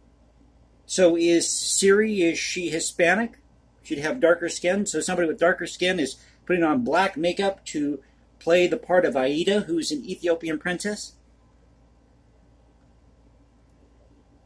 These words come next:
And I'll say it again, if you're putting on some type of black makeup to play a particular role and there's no racial motivation behind it, I don't think there's a problem with that.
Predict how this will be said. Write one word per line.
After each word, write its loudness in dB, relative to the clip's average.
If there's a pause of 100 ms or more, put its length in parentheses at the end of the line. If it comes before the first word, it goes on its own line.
(1400)
And 0
I'll 4
say 6
it 6
again, 2 (680)
if 2 (560)
you're 2
putting 4
on 4
some -2
type -4
of -4
black 0
makeup -2
to -6
play -2
a -4
particular -6
role 2
and 0
there's 0
no 2
racial -4
motivation -2
behind -4
it, -18
I -6
don't -4
think -8
there's -4
a -6
problem 2
with -2
that. -8